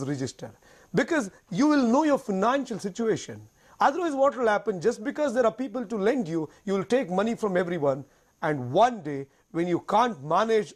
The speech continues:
all the treasure, you will, you know, I, I've seen people committing suicide. So please ensure that this, this, you know, doesn't happen to you. And the next important thing you have to understand,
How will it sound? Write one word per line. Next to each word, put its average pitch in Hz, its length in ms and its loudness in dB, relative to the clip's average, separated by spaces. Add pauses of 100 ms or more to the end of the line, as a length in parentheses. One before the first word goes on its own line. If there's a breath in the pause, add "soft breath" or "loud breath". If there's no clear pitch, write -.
all 240 200 4
the 196 160 -4 (140)
treasure, 143 420 -4 (380)
you 185 160 -4
will, 185 160 0 (200)
you 220 80 -6
know, 190 180 4
I, 220 260 2
I've - 100 -2
seen 247 180 -6
people 190 220 -6
committing 202 400 -4
suicide. - 440 -4 (560 soft breath)
So - 140 2
please 240 460 2 (100)
ensure 202 400 2
that 185 200 4
this, 185 260 -2
this, 175 320 -6
you - 80 -8
know, 170 240 0 (140)
doesn't 170 220 0 (100)
happen 220 160 -6
to - 120 -16
you. 107 120 -18 (640 soft breath)
And 311 160 2
the 294 60 0
next 262 460 0
important 240 500 2
thing 226 140 -2
you 208 100 4
have 196 120 0
to 180 80 2
understand, 170 680 0